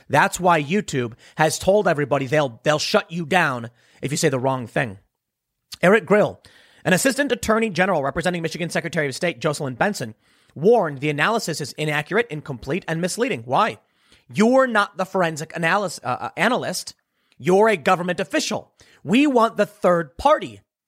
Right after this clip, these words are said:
the independent party, to show us what actually happened. "There's no reason to hide," Grill said during a virtual court hearing Monday morning. "There's nothing to hide."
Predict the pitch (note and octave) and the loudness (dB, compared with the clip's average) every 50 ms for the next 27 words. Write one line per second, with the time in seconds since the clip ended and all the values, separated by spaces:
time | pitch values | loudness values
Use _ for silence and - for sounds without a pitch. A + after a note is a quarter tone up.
0 | _ - C#3+ G3 E3 E3+ F#3 - - C4+ C#4 D4+ C#4+ C4 - - - D3+ B2+ A2+ | _ -10 -6 -6 -4 -4 -4 -2 0 0 0 0 -2 -6 -8 -8 -6 -6 -6 -4
1 | A2 D3 E3+ _ _ - _ _ _ - - G#3 F3 - - G#3+ F#3+ F3 E3+ E3 | -6 -8 -12 _ _ -20 _ _ _ -4 -2 0 0 2 4 4 4 4 2 0
2 | - - - _ - C3+ D#3+ D3+ - - D3 C#3 A#2+ - - D3+ B2+ A#2+ A2+ A2 | -2 -4 -12 _ -4 -2 -2 -2 0 -2 -4 -4 -4 -6 -10 -10 -8 -8 -6 -4
3 | B2+ A2+ - - F#2+ F#2 - _ _ _ _ _ _ _ _ _ _ _ _ - | -4 -4 -4 -4 -10 -14 -16 _ _ _ _ _ _ _ _ _ _ _ _ 4
4 | E3 F#3 F3+ - C#3+ E3 F3 G3 A#3+ C4+ C4 A3 G#3 A3+ A3+ E3+ G#3+ G#3 - - | 4 4 4 2 0 2 4 4 4 4 2 2 0 0 0 2 0 -2 0 -2
5 | G3+ D3+ D3 F#3+ G#3+ A3 G3 D3+ B2 A2 - - C3+ C3 A#2+ A#2 A#2 - - B2+ | -4 -2 2 2 4 4 2 0 -2 -6 -6 -6 -4 -4 -4 -4 -6 -4 -2 -2
6 | A#2 B2 D3 - _ _ _ _ - - E3+ E3+ D#3+ C#3+ A#2 D#3+ D#3 D3+ D#3+ D#3 | -2 -2 -4 -6 _ _ _ _ 2 4 4 4 4 4 4 2 2 2 2 0
7 | C#3+ - - D#3+ D#3 - C#3 D3+ C#3 C3 C3+ C3 B2+ B2+ B2 B2 A#2+ C#3 E3+ F#3 | 0 2 0 0 0 2 0 -2 0 0 -2 -2 0 0 -2 0 2 2 2 2
8 | E3+ D3 C#3+ C3+ B2 D3+ D3+ - - D3 C#3+ C3 C3 D#3 D3+ B2+ G2+ | 2 2 2 2 2 0 0 2 0 -2 -2 0 0 0 0 0 -2